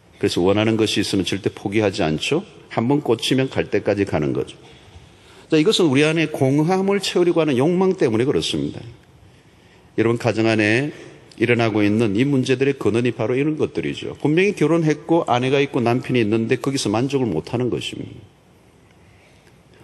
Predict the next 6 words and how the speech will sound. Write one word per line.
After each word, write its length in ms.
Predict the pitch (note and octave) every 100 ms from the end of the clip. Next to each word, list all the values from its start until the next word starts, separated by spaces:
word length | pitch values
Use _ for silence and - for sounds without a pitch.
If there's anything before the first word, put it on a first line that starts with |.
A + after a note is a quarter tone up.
| -
부모들은 380 | - E3 F#3 G3
자기 300 | F3 E3+ F3
아이의 380 | - D3+ F3+ F3
성적에 420 | - G#3+ F#3+ D3+
만족 380 | B2+ C3+ D#3+ D3+
못해요. 540 | F#2+ - - G#2 -